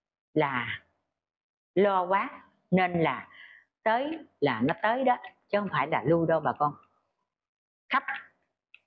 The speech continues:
các nước luôn. Bây giờ nước Việt Nam mình á, năm nay là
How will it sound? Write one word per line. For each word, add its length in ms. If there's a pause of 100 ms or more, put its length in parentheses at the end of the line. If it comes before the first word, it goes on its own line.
(380)
các 240
nước 260
luôn. 320 (760)
Bây 160
giờ 220
nước 240
Việt 180
Nam 300
mình 140
á, 80
năm 260
nay 200
là 360